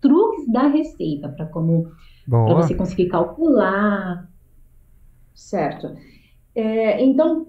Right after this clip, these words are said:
Speaker 3: então, beleza. Vamos, vamos pensar, então, em como ajudar vocês a fazer conteúdo. É, pensar, "Ah, como que eu vou conseguir fazer um conteúdo que se relacione à minha Roma?"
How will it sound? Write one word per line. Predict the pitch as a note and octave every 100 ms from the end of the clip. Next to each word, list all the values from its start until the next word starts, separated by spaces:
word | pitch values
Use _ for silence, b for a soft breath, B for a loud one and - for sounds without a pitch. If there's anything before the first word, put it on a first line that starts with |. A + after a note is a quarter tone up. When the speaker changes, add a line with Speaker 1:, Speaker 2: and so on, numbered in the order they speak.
| -
Speaker 3:
então, | C#4+ F4 F4
beleza. | D4 F3 D#3 E3
Vamos, | D#3+ C#4 - A#3
vamos | E4 G4+
pensar, | F#4 E4 D#4+ D4+ C#4+
então, | C#4 C4 C4+ C4 B3+ - - - _ _
em | A#3+ A#3+
como | D4 D4
ajudar | C#4+ C#4 B3+ B3+
vocês | A#3 C4 B3
a | A#3+
fazer | A#3 A#3 A3+
conteúdo. | A#3 A#3 A#3 F#3+ F3 D#3+ D#3+ D#3 - - - _ _
É, | - - -
pensar, | A3+ G#3+ G#3+ B3 A3+ G#3+ G3+ A3+
"Ah, | C#4 B3
como | D#4+ F4+
que | F4
eu | D4
vou | D#4+
conseguir | D#4+ - C#4
fazer | D4 C#4+
um | D4 C#4+
conteúdo | C#4 C4+ C4+ C4+ C#4
que | C4+
se | C4 B3
relacione | B3 A#3 C4 B3
à | A#3+
minha | B3 A#3
Roma?" | G#3+ G#3 F3+ D#3+ D#3 -